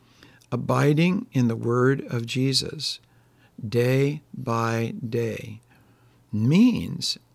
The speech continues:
according to our Lord and Savior Jesus Christ, we are truly his disciples.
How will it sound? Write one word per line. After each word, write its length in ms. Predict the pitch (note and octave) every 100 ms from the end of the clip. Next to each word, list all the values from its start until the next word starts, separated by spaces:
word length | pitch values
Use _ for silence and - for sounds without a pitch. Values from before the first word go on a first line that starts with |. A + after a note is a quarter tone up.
| _ -
according 500 | - B2+ C3+ D#3 D#3+
to 180 | C#3 C3+
our 120 | C3
Lord 300 | B2 B2+ C3
and 140 | B2
Savior 420 | - C3+ A#2+ A#2
Jesus 400 | A2+ G#2+ G#2 -
Christ, 560 | - - - G2+ - - - - - - _ A#2
we 460 | A#2 A#2 B2+ C3+ _ _ -
are 140 | C3
truly 600 | C3 - A#2+ G#2 G2+ A2 - - -
his 200 | A2+ -
disciples. 840 | - - B2+ C3 - - -